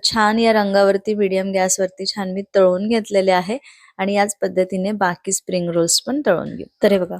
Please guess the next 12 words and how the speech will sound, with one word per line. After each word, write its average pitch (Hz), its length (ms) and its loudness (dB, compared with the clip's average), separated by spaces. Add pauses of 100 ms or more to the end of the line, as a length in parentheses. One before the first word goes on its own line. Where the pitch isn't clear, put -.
(120)
मस्त - 280 -4
आपले 220 220 0
स्प्रिंग 190 340 -4
रोल्स 196 300 -2
तयार 185 280 0
झालेले 196 400 -2
आहे, 190 380 -4
छान 202 360 -4
असे 214 200 -4
क्रिस्पी - 580 -4
कुरकुरीत 190 580 -2
होतात. 196 300 -2